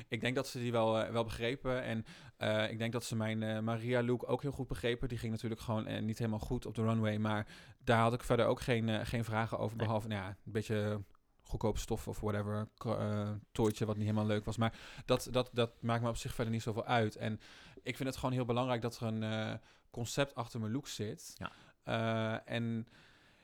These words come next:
Speaker 1: ja, dat niet iedereen dat concept begrijpt, dat vind ik op zich niet erg.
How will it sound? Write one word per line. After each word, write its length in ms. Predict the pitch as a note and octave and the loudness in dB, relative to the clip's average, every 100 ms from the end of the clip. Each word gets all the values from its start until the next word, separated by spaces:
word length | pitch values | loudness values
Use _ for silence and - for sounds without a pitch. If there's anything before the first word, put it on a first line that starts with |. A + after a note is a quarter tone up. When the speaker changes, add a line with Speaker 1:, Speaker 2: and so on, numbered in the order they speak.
| _ _ | _ _
Speaker 1:
ja, 220 | B2+ B2 | 6 8
dat 120 | A#2 | 6
niet 140 | A#2 C3 | 4 2
iedereen 260 | C#3+ C3 | 0 0
dat 120 | B2 B2+ | 0 -2
concept 380 | B2+ - D#3 | -2 -2 -2
begrijpt, 680 | - A2 B2+ B2 A2+ - - - | -2 0 4 4 2 -2 -12 -2
dat 280 | G#2+ G#3 | 0 0
vind 160 | - B2 | 0 -2
ik 60 | B2 | 0
op 80 | |
zich 220 | A#2 C3+ A#2 | -2 0 2
niet 120 | G#2 | 2
erg. 460 | A#2 C#3+ C#3 - | 0 -2 -6 -14